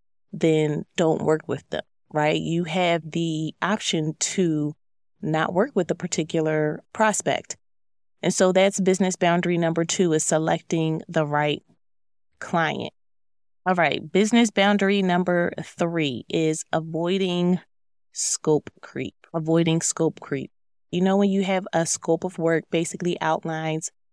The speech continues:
how the work is gonna be done,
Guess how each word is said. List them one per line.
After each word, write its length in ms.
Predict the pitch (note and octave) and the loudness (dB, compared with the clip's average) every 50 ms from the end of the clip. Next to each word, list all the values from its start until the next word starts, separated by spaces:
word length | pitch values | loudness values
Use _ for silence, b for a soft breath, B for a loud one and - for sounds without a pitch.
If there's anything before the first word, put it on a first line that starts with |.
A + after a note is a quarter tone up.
| _ _ _ | _ _ _
how 800 | - - - F#3+ F3+ F3 F3 E3+ E3 E3 E3 E3 D#3+ D#3+ D#3+ - - D#3 | -16 -10 -6 -4 -2 0 2 2 2 2 2 2 2 0 0 0 -2 0
the 80 | - D3+ | -2 0
work 220 | D#3+ D#3+ D#3+ - | 0 0 0 0
is 100 | F3 - | -4 -2
gonna 200 | - E3 E3 E3 | 0 0 0 0
be 140 | D#3+ D#3+ D#3 | 0 -2 -2
done, 440 | D3 D#3+ D#3 D#3+ D#3+ D#3+ D#3+ D#3+ | 0 0 0 2 0 0 0 -2